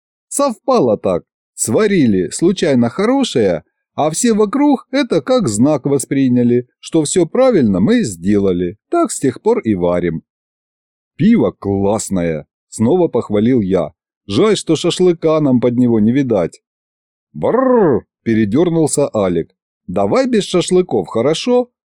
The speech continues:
Вот рыбки бы. А у нас есть, вспомнил я. Деда, доставай балык. И скажи мне, вот откуда царь-батюшка про него знал?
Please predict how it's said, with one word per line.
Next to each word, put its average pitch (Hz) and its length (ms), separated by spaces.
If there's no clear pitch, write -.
Вот 160 240
рыбки 170 720
бы. 98 400
А 98 120
у 101 140
нас 269 320
есть, 226 680
вспомнил 131 540
я. 107 320
Деда, 156 680
доставай 151 520
балык. 151 440
И 240 120
скажи 262 440
мне, 117 220
вот 208 300
откуда 233 600
царь-батюшка 185 920
про 101 180
него 101 300
знал? 113 480